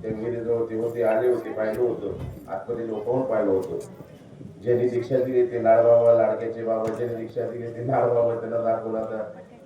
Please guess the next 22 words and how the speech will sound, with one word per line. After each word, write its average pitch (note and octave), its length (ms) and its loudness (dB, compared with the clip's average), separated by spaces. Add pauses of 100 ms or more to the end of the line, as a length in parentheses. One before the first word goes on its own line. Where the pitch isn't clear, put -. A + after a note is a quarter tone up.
म्हणलं, - 220 0
"बाळा B2+ 440 8 (460)
नंदू, C3+ 380 0
जर D3 160 2
कोणी D3 240 0
विचारलं F3+ 520 6
तुला, E3+ 280 2
जर E3 220 4
कोणी F3+ 240 2
दीक्षा F#3+ 340 4
दिली G3 260 4 (1120)
तर C3 80 -4
सांगायचं D#3 600 2 (460)
लाडाची C3+ 480 0
या C#3 80 4
भाषेचा C3 440 0
आहे," A2+ 160 2
म्हणाले. - 580 -10 (640)
लाड-, - 800 -12
लाडबाबाची - 640 0
दिलेली C3 400 -10
दीक्षा. A2+ 320 -14